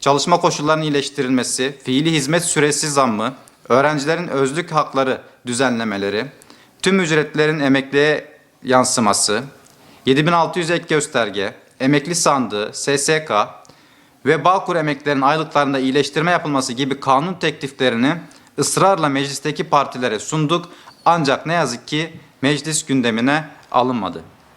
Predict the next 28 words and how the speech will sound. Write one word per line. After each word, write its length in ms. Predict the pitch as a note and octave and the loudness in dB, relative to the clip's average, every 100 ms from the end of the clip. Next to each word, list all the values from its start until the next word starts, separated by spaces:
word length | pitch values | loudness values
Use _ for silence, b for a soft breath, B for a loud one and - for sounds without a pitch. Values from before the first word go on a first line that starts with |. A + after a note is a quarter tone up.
| _ _ - - - - - - - - - - - | _ _ -20 -20 -20 -20 -20 -20 -20 -20 -20 -8 0
Hekimlerin 520 | B2 D#3+ E3+ F#3 G3+ | 0 2 2 2 2
sorunlarının 600 | - E3+ E3+ E3+ E3+ F#3 | 2 2 4 2 2 -2
çözümünün 600 | F3 D#3+ D3+ E3 F3+ F3+ B B B - | -2 -2 0 -2 -4 -6 B B B -4
bizlerin 560 | B2+ D3 D#3 F#3 G3 E3+ | 2 2 2 0 0 0
önerdiği 460 | D#3+ D#3+ D#3 F3+ | 2 0 0 -2
kanun 280 | F3 D#3+ F#3 | 2 2 2
teklifleriyle 760 | - E3 - - D#3+ E3+ G3 E3 | -4 -4 -6 -10 -2 4 4 4
mümkün 300 | D3 C#3 F3+ | 0 0 2
olabileceğini 840 | E3+ D3 C3 C3 B2+ A#2 A#2+ D3+ - | 4 4 2 0 0 0 -2 -4 -4
yeniden 380 | B2 F3+ E3+ D3+ | 0 0 0 0
ifade 420 | C3 B2+ A#2+ D#3+ | 0 0 2 0
ediyor 340 | B2 A2 A#2+ - B B B D3 | -2 -2 -4 -6 B B B -4
ve 80 | |
şu 180 | D#3+ G3 | 0 2
an 80 | F#3 | 2
mecliste 520 | E3+ D#3+ D#3+ - F3+ | 0 -2 -4 -2 0
kanun 300 | E3+ E3 F3+ | 2 2 -2
teklifinin 560 | E3 E3+ E3 D#3+ F3 D3 | -6 -6 -6 -6 -4 0
geri 220 | D3 F3 | 2 2
çekilerek 580 | F3+ E3+ D#3+ E3+ C#3+ - | -2 -2 0 2 0 -2
önerdiğimiz 580 | C3+ D3 D3+ D3 F3+ E3+ | -2 2 2 0 -4 -4
tekliflerin 580 | E3+ D#3+ D3 - C#3 B2+ | -4 -6 -8 -2 2 4
meclis 460 | A#2+ A#2+ D3+ E3+ | 2 2 0 -2
gündemine 500 | - D#3 C3 B2+ A#2+ | 2 4 4 2 0
hızla 280 | A2 D#3 D#3 | -2 -2 0
alınmasını 480 | C#3 C3 B2+ - C#3+ | 2 2 0 -2 -4
talep 240 | A#2 G2+ | -2 -2
ediyoruz. 440 | F#2+ G2 F#2 - | -4 -6 -8 -10